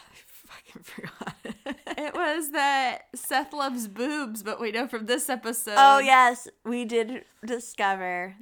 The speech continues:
Speaker 1: or now we know, like, Seth loves a good titty, but his alter universe,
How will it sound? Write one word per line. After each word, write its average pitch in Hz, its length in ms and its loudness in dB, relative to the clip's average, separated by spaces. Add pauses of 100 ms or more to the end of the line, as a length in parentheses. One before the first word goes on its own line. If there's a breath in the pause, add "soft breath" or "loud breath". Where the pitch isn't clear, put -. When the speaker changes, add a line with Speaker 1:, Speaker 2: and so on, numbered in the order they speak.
(160)
Speaker 1:
or 214 120 -2
now 190 300 0
we 202 100 -8
know, 180 400 -4
like, 165 320 -6 (1080)
Seth 196 400 -2 (360)
loves 175 440 -6
a 175 60 -10
good 165 400 -12 (180)
titty, 156 500 -14 (500)
but 180 440 -2 (300)
his 214 320 -4 (920)
alter 185 400 -4
universe, 233 840 -10